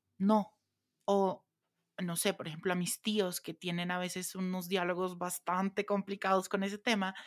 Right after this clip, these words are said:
les digo y les hago caer en cuenta como, "Ey, cuidado, esto, tú no sabes también", porque es que con todo esto también quiero que hagamos como el, la salvedad de que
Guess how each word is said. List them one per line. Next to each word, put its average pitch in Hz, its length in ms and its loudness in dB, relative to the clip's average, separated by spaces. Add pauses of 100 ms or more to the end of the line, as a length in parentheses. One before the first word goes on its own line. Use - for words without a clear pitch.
(500)
les 214 200 6
digo 220 380 6
y 220 120 2
les 208 200 4
hago 226 200 10
caer 247 160 6
en 247 80 6
cuenta 277 360 2
como, 180 320 -6
"Ey, 208 400 2
cuidado, 214 600 2 (480)
esto, 226 580 4 (360)
tú 277 120 10
no 320 140 10
sabes 240 400 8
también", 196 360 4
porque 214 200 2
es 220 80 4
que - 280 0 (160)
con 233 220 8
todo 254 160 10
esto 262 240 2
también 247 240 6
quiero 208 200 2
que 226 80 2
hagamos 196 260 -2
como 208 360 -2
el, 190 220 -2
la 185 140 -2
salvedad 180 420 -2
de 214 140 -4
que 208 260 -4